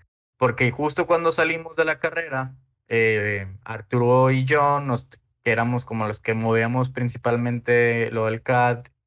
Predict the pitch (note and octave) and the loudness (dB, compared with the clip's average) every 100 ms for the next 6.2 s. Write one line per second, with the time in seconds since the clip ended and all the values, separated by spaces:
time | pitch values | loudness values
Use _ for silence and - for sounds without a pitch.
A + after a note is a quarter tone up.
0 | _ - A2+ G#2+ G#2 G#2+ - A#2+ A2+ A#2+ | _ -4 -2 -2 -4 -8 -6 -2 0 0
1 | B2+ B2 B2 D#3+ F3+ D#3+ C3 C3 _ _ | 0 -4 0 -2 0 -2 -2 -4 _ _
2 | _ _ - B2+ C3+ C3+ C3 B2+ A#2+ A2+ | _ _ 0 0 2 2 4 4 4 2
3 | A2 A2+ B2+ C3+ - E3+ F3 F3 - _ | -2 0 0 0 2 2 4 2 0 _
4 | A#2+ A#2 A2+ G#2 G2+ G2+ G2+ A2+ - A2+ | 2 4 4 2 -2 -4 -8 -12 -4 -2
5 | A#2+ B2 B2+ B2 B2 A#2+ B2+ B2+ F#3 G3+ | 0 -2 2 2 2 0 2 0 -2 -4
6 | G#3+ | -6